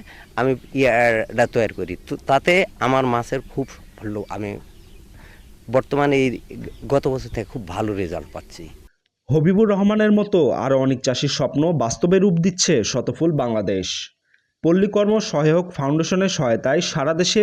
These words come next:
Speaker 2: স্বল্প মূল্যে ফিশ ফিড তৈরি উদ্যোক্তা সৃষ্টি প্রদর্শনের মাধ্যমে প্রশিক্ষণ দেওয়া হচ্ছে। চাষিদের আর্থিক ও কারিগরি সহায়তা প্রদান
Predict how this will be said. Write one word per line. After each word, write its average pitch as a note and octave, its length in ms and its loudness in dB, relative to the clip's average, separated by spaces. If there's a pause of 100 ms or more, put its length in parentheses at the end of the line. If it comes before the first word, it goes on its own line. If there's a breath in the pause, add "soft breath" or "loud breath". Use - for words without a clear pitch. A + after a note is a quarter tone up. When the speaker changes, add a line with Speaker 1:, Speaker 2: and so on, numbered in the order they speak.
Speaker 2:
স্বল্প C#3 320 0
মূল্যে F3 460 4
ফিশ C3 280 -2 (100)
ফিড D3 180 2 (100)
তৈরি B2+ 180 4
উদ্যোক্তা C#3+ 520 2 (480 loud breath)
সৃষ্টি F3 420 0
প্রদর্শনের D3+ 560 2
মাধ্যমে A#2 460 0
প্রশিক্ষণ F3+ 560 -2
দেওয়া C3 260 2
হচ্ছে। D#3+ 380 0 (920)
চাষিদের G3+ 440 2
আর্থিক C#3 460 -2
ও F3+ 80 4
কারিগরি D3+ 440 2
সহায়তা F3+ 380 0
প্রদান C#3 320 0